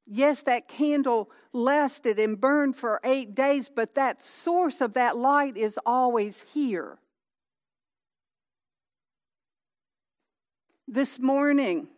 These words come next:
I woke up and I went to bed all prepared for this talk. Now, I don't write talks. Many of you know that I have a mind map that's so messy I don't even bother to use it.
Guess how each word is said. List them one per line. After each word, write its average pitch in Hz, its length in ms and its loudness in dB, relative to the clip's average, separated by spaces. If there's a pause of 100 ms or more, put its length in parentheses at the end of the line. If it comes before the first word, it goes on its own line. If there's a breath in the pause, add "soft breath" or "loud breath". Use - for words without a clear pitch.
(2750)
I 240 140 0
woke 254 320 2
up 269 240 4
and 233 120 2
I 247 200 0 (200 loud breath)
went 349 220 6
to 277 80 0
bed 294 360 4
all 294 240 4
prepared 240 880 -4
for 220 180 -4
this 208 240 -6
talk. 190 460 0 (120)
Now, 214 220 -2
I 262 140 0
don't 294 200 0
write 233 320 2
talks. 226 340 -2
Many 247 260 -4
of 220 100 -8
you 220 160 -6
know 233 160 0
that 226 180 0
I 226 120 4
have 240 140 -6
a 226 60 0
mind 247 420 0
map 214 240 -2
that's 196 340 -2 (320 soft breath)
so 269 180 0
messy 233 540 -4
I 185 80 0
don't 220 260 0
even 190 300 -6
bother 196 400 0
to 185 140 -12
use 190 380 -8
it. 151 300 -6